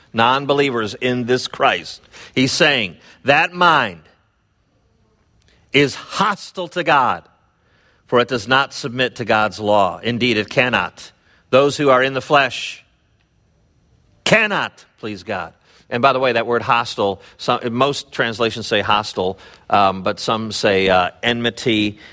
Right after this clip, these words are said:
and other translations even say hatred. So, ladies and gentlemen, why are Christians so hung up on blood? Why, why this, this horrifying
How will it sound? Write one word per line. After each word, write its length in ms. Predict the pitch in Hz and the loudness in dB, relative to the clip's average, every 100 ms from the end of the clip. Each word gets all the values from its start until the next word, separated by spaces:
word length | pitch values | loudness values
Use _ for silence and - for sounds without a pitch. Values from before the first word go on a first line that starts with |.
| _ | _
and 160 | - 104 | -2 0
other 220 | 98 101 | 2 -2
translations 580 | - 101 92 95 98 85 | -2 -4 0 -2 -2 -6
even 180 | 85 85 | -6 -4
say 200 | - 82 | -4 -4
hatred. 440 | 85 82 - - - - | -4 -6 -8 -12 -14 -6
So, 340 | - 107 80 | 0 0 0
ladies 180 | 107 113 | -4 -4
and 100 | 104 | -4
gentlemen, 340 | 101 98 - 90 _ _ _ - _ | -4 -4 -8 -20 _ _ _ -20 _
why 340 | 107 117 143 127 | 0 2 2 0
are 100 | 104 | -4
Christians 440 | - 117 - 90 | -6 -10 -8 -8
so 160 | - 98 | -4 -4
hung 160 | 104 | -2
up 120 | 92 87 | -2 -4
on 180 | 82 | -4
blood? 420 | 82 85 82 76 - _ _ _ _ _ _ _ _ _ _ _ _ _ _ | -8 -6 -6 -8 -14 _ _ _ _ _ _ _ _ _ _ _ _ _ _
Why, 220 | 104 117 107 | 0 2 2
why 360 | 117 120 117 | 2 2 0
this, 320 | 101 98 - | -2 -6 -6
this 360 | 107 104 - - - - | -4 -4 -6 -10 -14 -20
horrifying 880 | - - 120 113 - 95 90 85 80 | -6 2 2 2 -2 -2 -2 -6 -12